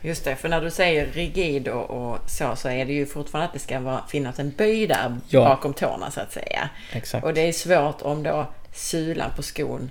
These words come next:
Speaker 1: är helt stel. Så det du menar är egentligen att den, den ska vara mjukare, att, att man ska kunna ta sin sko och kunna böja den utan problem fram och tillbaka.
Speaker 2: Och framförallt, eh, ungefär där stortåleden går då, va? Så att, eh, man behöver alltså inte kunna knyckla upp hela,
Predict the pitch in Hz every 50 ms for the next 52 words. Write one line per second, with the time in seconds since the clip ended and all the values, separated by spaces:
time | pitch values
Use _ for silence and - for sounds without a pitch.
0 | - - - - 131 131 135 - - - - - - - - - - - - -
1 | 143 - - 175 165 147 151 156 180 180 185 170 151 151 147 143 143 127 120 -
2 | 147 139 131 - 139 - - - - - - - 147 143 - 160 156 151 151 156
3 | 156 151 - - - - 139 170 165 127 - 151 - - - - - - - -
4 | - - - 131 139 139 139 151 131 - 156 143 135 - - - 202 208 214 208
5 | - - 165 160 156 156 - - - - 214 156 135 127 - - 151 143 - -
6 | 147 - 127 127 - - - - 135 170 165 170 156 135 160 175 208 226 247 -
7 | - - - 156 - - - - - - - - - - - - - - - -
8 | - - - - - - - - - - 131 - 147 139 135 131 143 131 113 104
9 | - - - - - - - - - - 139 127 113 - 120 110 120 117 - -
10 | - 143 131 120 117 - - 113 117 120 117 123 143 147 151 143 127 117 107 -
11 | - - - - 120 - 127 127 - - 147 135 139 139 - - 147 135 131 131
12 | 135 139 135 131 135 135 - 151 127 - - 196 202 - - - - 127 120 -
13 | - 120 117 - - - 117 120 120 120 127